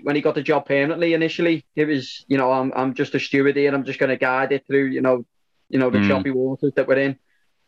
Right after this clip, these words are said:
Speaker 1: You know, arguably it, it probably got worse before it got better that season. You know, I,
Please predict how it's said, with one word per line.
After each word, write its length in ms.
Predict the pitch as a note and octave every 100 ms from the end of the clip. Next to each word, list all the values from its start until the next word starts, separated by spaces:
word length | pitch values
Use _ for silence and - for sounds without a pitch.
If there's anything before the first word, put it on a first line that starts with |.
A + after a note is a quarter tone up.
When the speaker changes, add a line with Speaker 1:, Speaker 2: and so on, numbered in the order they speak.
| _
Speaker 1:
You 80 | C#3
know, 200 | C3+ C3 -
arguably 580 | D3 D#3 D3+ C#3 C#3
it, 80 | C3+
it 100 | B2+
probably 380 | - D3 C#3+ C#3+
got 240 | C#3 C#3+
worse 300 | B2+ C3 C#3
before 340 | - D3 D#3+ D#3
it 80 | D#3
got 160 | D3+
better 220 | D#3 D3+
that 180 | D#3 D3+
season. 400 | D#3+ D#3 D3+ D3+
You 80 | C#3+
know, 160 | C3+
I, 80 | B2+